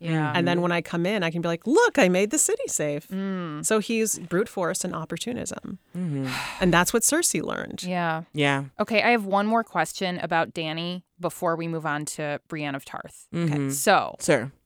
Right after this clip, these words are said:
Speaker 1: yeah, bef-,
Speaker 3: Good
Speaker 1: I'm
Speaker 3: sir.
Speaker 1: so sorry. Before, I'm not, I should not Sir Brienne of Tarth.
Speaker 3: You
Speaker 1: Like,
Speaker 3: got it.
Speaker 1: she earned that shit.
Speaker 2: That's right.
Speaker 3: Mm-hmm.
Speaker 1: So, um, because Dany learned what power looks like through men,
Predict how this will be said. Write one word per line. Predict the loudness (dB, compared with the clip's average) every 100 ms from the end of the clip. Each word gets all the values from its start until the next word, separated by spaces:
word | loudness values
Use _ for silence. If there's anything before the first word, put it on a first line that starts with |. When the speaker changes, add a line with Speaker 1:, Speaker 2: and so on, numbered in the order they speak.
| _
Speaker 1:
yeah, | -2 0 2
bef-, | 0 2
Speaker 3:
Good | 2
Speaker 1:
I'm | 4 4
Speaker 3:
sir. |
Speaker 1:
so | 4 4
sorry. | 6 6 4
Before, | -2 4 8 10 8
I'm | 6
not, | 2 2
I | -2
should | -2 -4
not | 0 0 0 _ _ _ _ -12
Sir | -2 0 0
Brienne | -2 -4
of | -6
Tarth. | -6 -8 -6
Speaker 3:
You | -4
Speaker 1:
Like, | -2
Speaker 3:
got | -2
it. | 0
Speaker 1:
she | 0
earned | 0 0 -2
that | -6 -8
shit. | -8 -8
Speaker 2:
That's | -4
right. | 0 2
Speaker 3:
Mm-hmm. | 2
Speaker 1:
So, | 2 6 6 6 0 _ _ _ 2
um, | 6 8 6 0 -8 -16 _ _ -20 -20 _ _ _ _ _
because | -6 -2 4 4 4
Dany | 0 2 0 -2
learned | -2 -2 -2 -6 -8 -10 -14 _ _ _ _ _ _ _ _
what | 0 0 0
power | 0 2 2 2
looks | -2 -6 -6
like | -6 -8 -12 -20 _ _ _ _ _
through | -16 -4 0 2 0 -4 _ _ -8
men, | -4 -2 -4 -6